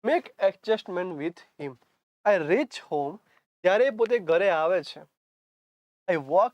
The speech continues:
into નાના's room." તે પોતે તરત જ નાના રૂમમાં જતો રહે છે, તરત જ. "And I found him sleeping in nana's bed."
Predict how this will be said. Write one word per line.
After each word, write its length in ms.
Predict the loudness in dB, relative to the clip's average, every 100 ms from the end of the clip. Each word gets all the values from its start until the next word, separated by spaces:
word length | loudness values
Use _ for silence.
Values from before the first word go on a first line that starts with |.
| -4
into 300 | -8 -6 -6
નાના's 520 | -2 0 0 -4 -6
room." 120 | -18 -20 _ _ _ _ -8
તે 60 |
પોતે 380 | -6 -4 -2 -2
તરત 500 | -2 0 2 2 0
જ 80 | 0
નાના 340 | -2 0 0
રૂમમાં 320 | 0 -2 -6
જતો 320 | -8 -8 -8 -8
રહે 180 | -10
છે, 200 | -16 -20 _ _ _ _ _ _ _ _ _ _ 0
તરત 380 | 2 0 -4
જ. 280 | -12 -12 _ _ -2
"And 200 | -2 -2 _ -20 _ _
I 80 | -2
found 680 | -2 -4 0 2 2 0 -4
him 400 | -4 -4 -6 -10 -10
sleeping 720 | -10 -8 -6 -6 -6 -8 -6
in 120 | -6 -6 -4
nana's 540 | -4 -4 -6 -10 -18
bed." 220 | -20 -20